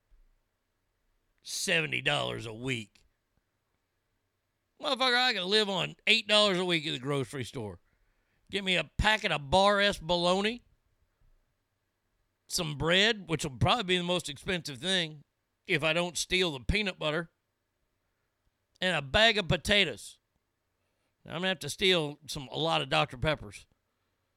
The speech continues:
That don't count as groceries, though. That's a necessity. Doctor Pepper is a necessity. It's not a grocery. Still ain't no seventy dollars a week.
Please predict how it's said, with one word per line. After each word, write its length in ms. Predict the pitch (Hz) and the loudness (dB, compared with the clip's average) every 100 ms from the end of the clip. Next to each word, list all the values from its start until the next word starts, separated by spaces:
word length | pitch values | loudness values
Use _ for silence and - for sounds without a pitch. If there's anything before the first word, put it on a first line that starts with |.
| _ _ _ - | _ _ _ -6
That 140 | 151 | -4
don't 180 | 180 175 | -2 -4
count 260 | - 160 139 | -4 -2 -4
as 100 | 107 | -6
groceries, 520 | 135 117 - 92 - | -6 -6 -8 -16 -16
though. 180 | - - _ _ _ _ | -18 -20 _ _ _ _
That's 160 | 151 156 | -8 -8
a 60 | 147 | -8
necessity. 640 | 123 - 147 - 85 85 - | -12 -10 -10 -12 -16 -20 -4
Doctor 240 | 143 151 | -2 -2
Pepper 240 | 147 160 143 | 0 -2 -2
is 100 | 127 | -10
a 60 | |
necessity. 640 | 131 123 - 156 131 107 107 | -10 -8 -6 -6 -6 -10 -12
It's 120 | 104 | -12
not 160 | 127 | -12
a 40 | 101 | -12
grocery. 460 | 101 101 - 65 _ _ _ _ _ _ _ _ _ _ _ _ _ _ _ _ _ _ - _ _ _ _ _ _ _ _ _ _ _ _ _ _ _ _ - | -16 -18 -20 -20 _ _ _ _ _ _ _ _ _ _ _ _ _ _ _ _ _ _ -20 _ _ _ _ _ _ _ _ _ _ _ _ _ _ _ _ -12
Still 320 | - 160 175 | -8 -4 -2
ain't 120 | 143 | -2
no 100 | 135 | -6
seventy 420 | 120 - 143 131 | -6 -6 -6 -6
dollars 280 | 120 131 117 | -6 -6 -8
a 60 | 98 | -12
week. 300 | 120 147 | -8 -8